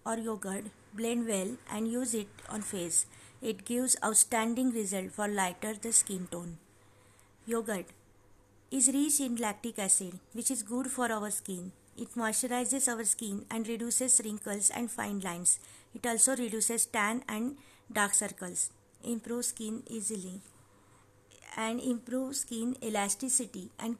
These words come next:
keeps it glowing. Consuming yogurt is good for our skin. We can directly apply on the skin using cotton, leave for ten minutes. Wash with cold water. It will help you get rid of deep skin,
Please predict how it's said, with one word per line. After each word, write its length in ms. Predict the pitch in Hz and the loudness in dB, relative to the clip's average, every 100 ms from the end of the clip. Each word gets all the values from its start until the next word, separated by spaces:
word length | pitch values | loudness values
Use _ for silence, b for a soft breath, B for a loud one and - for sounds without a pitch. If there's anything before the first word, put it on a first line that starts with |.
| - | -2
keeps 360 | 254 254 - | -2 0 -4
it 240 | 220 208 - | -4 -6 -6
glowing. 440 | 208 185 170 156 - - - - - _ - - _ - - - | -4 -2 -4 -8 -14 -20 -20 -20 -20 _ -20 -20 _ -20 -20 -4
Consuming 540 | - 202 202 240 254 240 | 0 0 0 0 2 2
yogurt 420 | 226 196 180 196 - | -2 -4 -6 -8 -8
is 180 | 220 | -8
good 280 | 196 233 247 | -6 -6 -6
for 260 | - 226 214 | -4 -4 -2
our 160 | 196 196 | -2 -2
skin. 420 | - - 190 180 B B B B - | -4 -6 -6 -6 B B B B -6
We 100 | 226 | -2
can 240 | 233 226 | 2 2
directly 500 | 208 190 190 190 247 202 | 2 2 0 0 -2 -2
apply 460 | 196 190 175 175 - | -4 -2 0 -2 -4
on 140 | 208 | -4
the 100 | 214 | -2
skin 380 | 202 214 185 226 - | -2 -2 -4 -6 -8
using 440 | 208 214 196 226 | -6 -4 -4 -6
cotton, 500 | 226 214 196 208 196 B B B - | -2 -2 0 -4 -6 B B B -4
leave 320 | 214 247 254 | 0 0 -2
for 200 | 240 226 | -2 -4
ten 340 | 233 214 208 | -2 -2 -2
minutes. 460 | 185 170 170 - - - 196 | -4 -6 -6 -6 -8 -14 -6
Wash 320 | 208 247 - | -4 -2 -2
with 220 | 269 269 | -4 -2
cold 220 | 262 254 | -2 0
water. 340 | 220 202 185 185 B B B | 0 -4 -6 -10 B B B
It 160 | - 202 | -10 -6
will 140 | 233 | -4
help 380 | 208 220 226 - | -4 -2 -2 -2
you 260 | 220 190 233 B B B - | -6 -6 -10 B B B -8
get 240 | 220 220 | -6 -4
rid 220 | 226 254 | -4 0
of 240 | 262 254 - | 0 -2 -4
deep 200 | 233 254 | -4 -2
skin, 500 | - - 202 202 | -6 -4 -4 -4